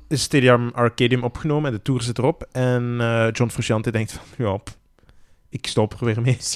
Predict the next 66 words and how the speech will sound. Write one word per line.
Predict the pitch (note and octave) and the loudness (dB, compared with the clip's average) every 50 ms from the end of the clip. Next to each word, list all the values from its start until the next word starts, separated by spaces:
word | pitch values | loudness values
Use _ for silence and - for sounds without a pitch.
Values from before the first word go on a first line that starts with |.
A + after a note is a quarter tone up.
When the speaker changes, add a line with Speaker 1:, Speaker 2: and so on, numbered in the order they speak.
| - - | -8 -10
Speaker 2:
gek | - - | -12 0
toch, | - E3+ B2 - | 0 0 0 0
hè? | G2+ A#2+ | -4 0
Speaker 1:
En | - C#3 D3 | 4 6 8
nu | D3 D3 D3+ | 10 10 10
dan, | D3+ D#3+ D#3+ D#3+ D#3 D3 C#3 | 10 10 8 8 4 2 2
maar | C#3 C#3 | 4 4
nu | C#3 C#3 D3 | 8 8 8
is | D#3+ - | 8 8
het | - - - | 4 -2 -4
eerder | C3+ C#3 B2+ C3 B2+ A2+ | 0 0 2 2 0 0
officieel. | A2+ G#2+ A2+ - A#2+ A2+ | -2 -4 -4 -2 0 0
Nu | A2+ A#2 | 0 2
zijn | G#2+ A#2+ A#2+ A2+ | 2 2 2 2
ze | B2 | 2
allebei | G#2+ A2+ A#2+ A#2 G#2+ G#2 G#2+ A2 G#2 | 2 4 4 4 4 4 2 2 2
van, | A2+ A2 | 0 -2
"Ja, | G#2+ G#2 G2+ G2+ | 0 0 0 0
oké, | - - G2+ - - G#2 | -2 -4 -8 -10 -12 -12
het | - - | -12 -12
is | G2+ F#2 | -12 -14
oké, | F#2+ - B2 | -6 2 6
Speaker 2:
Ja, | B2 | 6
Speaker 1:
je | A#2+ | 6
Speaker 2:
het | A#2+ A2+ | 6 6
Speaker 1:
mocht | - A#2 | 2 -2
Speaker 2:
is, | - | -4
het | - G2+ F2+ | -4 -4 -4
is | - | -4
Speaker 1:
weggaan." | - F#2+ F#2 - | -4 -4 -2 -2
Speaker 2:
goed | A2+ A2 | -2 -2
geweest, | A2+ A2 G#2+ - - - A2 A2 - - | -2 -2 -2 -4 -6 -8 -10 -8 0 6
ja. | C#3+ C#3 - | 10 10 10
Speaker 1:
En | B2+ B2+ | 10 8
dan | C3 A#2+ | 6 6
hebben | B2+ C3 B2 C3 | 6 6 6 4
ze | B2 C3 C3+ C3 B2 A#2+ A#2+ A2 A2 | 4 6 6 6 6 6 4 4 2
hun, | A#2 A#2 A#2 | 0 0 0
eh, | A#2 A2 G#2+ G#2 G2 - G#2+ A2+ A2 A2 | 0 0 0 0 -2 -2 -4 -4 -4 -4
hun | G#2+ G2+ | -4 -6
gitarist, | - A#2+ A2 A#2 G#2 B2+ C3 - - - | -6 -4 -4 -2 -2 -2 -4 -4 -6 -6
hun | C#3 B2 A2 | -6 -6 -4
backup | F#2 A2 A2 - C3 - | -4 -4 -4 -4 -6 -8
gitarist | - B2+ - C3 B2+ B2+ B2 - - | -8 -6 -6 -4 -6 -6 -8 -8 -10
van | - A2+ A2+ G#2+ | -10 -8 -8 -4
die | G#2 A2 G#2 G2+ G2 | -4 -2 0 0 0
live | G2 G#2+ - - | 0 0 0 -2
sowieso | C3+ A#2 G#2 F#2+ G2+ | -2 -2 0 0 -2
al | G2 G#2+ | -2 -2
meespeelde, | A2+ A2 G#2+ - - - C3 B2+ B2+ B2 | -2 -4 -6 -6 -4 -6 -6 -4 -6 -6
Josh | - - A2 - - | -2 -2 0 0 -2
Klinghoffer. | - - B2 B2 B2+ D3 D3+ - - F3 F3+ F#3 - _ _ _ - - | -2 0 0 0 0 -2 -4 -4 -4 -4 -4 -4 -8 _ _ _ -18 -12
Speaker 2:
Ja. | - A#2 - - - - - - | -10 -10 -10 -10 -16 -20 -20 -14
Speaker 1:
Hebben | - - A2 G#2 | -10 -6 -4 -2
ze | G#2 | -2
dan | G#2 G#2 G#2+ | 0 0 0
mee. | G#2+ G#2 G#2+ A2+ | -2 -2 -2 -2
En | - A#2 A2+ | -2 0 2
dan | A#2 A#2 A#2 | 4 6 6
hebben | A#2+ A#2 A2 | 4 4 2
ze | B2 A#2+ A#2+ A#2 A2+ A2 - | 2 4 4 4 4 2 0
nu | A#2 A#2 A#2+ B2 C3+ | 0 0 2 2 2
een | C3+ B2+ | 2 2
paar | - B2 A#2+ A#2+ A#2+ | 4 4 4 4 2
albums | - A#2+ B2 B2 C3 C3+ C#3+ C#3 - - - - _ | 0 0 0 2 2 0 -2 -4 -6 -8 -12 -12 _
uit. | - A#2 A2 C3+ E3 - - - | -2 0 2 2 0 0 -6 -14